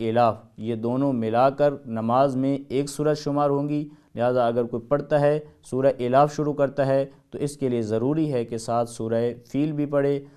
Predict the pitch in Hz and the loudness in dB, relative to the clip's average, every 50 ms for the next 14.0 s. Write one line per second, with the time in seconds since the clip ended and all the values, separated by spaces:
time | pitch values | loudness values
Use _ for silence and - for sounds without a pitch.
0 | - _ _ - 131 131 127 - 139 151 151 - 143 123 120 117 117 113 110 110 | -20 _ _ 0 2 2 2 0 -6 -8 -6 -6 -6 -2 -2 -2 0 -2 -2 -4
1 | 110 117 123 135 139 135 127 131 120 117 113 113 110 110 - 123 117 117 - 123 | -2 2 4 4 4 2 0 -4 -4 -2 -2 -2 -4 -4 -4 -6 -6 -6 -6 -4
2 | 120 123 135 135 139 139 139 - - _ _ _ - 113 117 127 117 110 127 135 | 0 2 2 2 2 0 -4 -10 -20 _ _ _ -8 0 0 0 2 4 6 6
3 | 151 175 170 165 160 139 123 113 113 117 113 107 - 123 117 123 131 143 147 143 | 6 6 6 2 -2 -2 -2 0 0 -2 -2 0 -2 -2 0 0 0 -2 -2 -4
4 | - 76 113 131 - - 127 123 120 120 117 107 113 117 120 135 147 156 156 147 | -6 -6 -6 -6 -6 -6 -4 -2 -2 -2 -2 0 0 0 0 0 0 0 -2 0
5 | 135 131 135 135 135 - - _ _ _ - 117 - - 123 127 135 135 127 113 | 0 0 0 0 -2 -8 -20 _ _ _ -10 -10 -6 -2 2 2 4 4 4 2
6 | 113 110 104 113 120 127 127 117 - 117 113 - 120 117 120 123 135 139 143 143 | 0 -2 2 2 2 2 2 0 -4 -6 -4 -2 0 2 4 4 4 4 2 0
7 | - - - _ _ _ _ - - - - 117 123 127 135 135 139 135 139 147 | -6 -20 -20 _ _ _ _ -18 -10 -6 -4 0 2 4 4 6 6 6 6 4
8 | 147 139 143 - - 123 117 120 117 117 131 127 131 143 147 143 123 117 120 120 | 4 2 0 -4 -4 -4 -4 -4 -2 2 4 6 6 8 6 6 4 2 0 0
9 | 120 120 120 - - - 120 113 104 95 90 - - _ _ _ _ _ _ 139 | -2 -4 -8 -12 -2 0 0 0 0 -4 -6 -12 -20 _ _ _ _ _ _ -2
10 | 139 135 135 156 165 160 165 - 160 175 185 175 156 143 - - _ 147 143 - | 0 2 4 4 4 4 2 -2 -2 -2 0 -2 -4 -4 -8 -14 _ -16 -10 -4
11 | - 131 135 135 - 147 143 135 139 127 127 120 117 120 - 127 117 113 117 123 | -2 -2 -2 0 0 0 0 2 0 0 0 0 -2 0 2 2 0 0 2 -2
12 | 120 113 117 131 123 127 135 143 151 147 - _ _ _ _ - 117 123 127 135 | -2 0 0 -2 0 2 2 0 -2 -6 -12 _ _ _ _ -4 -2 -2 0 0
13 | 131 131 127 - 143 139 131 123 123 139 156 170 165 - 143 135 139 - 127 | -2 -2 -4 -4 -6 -4 -4 0 2 2 2 2 0 -2 -4 -6 -4 -6 -8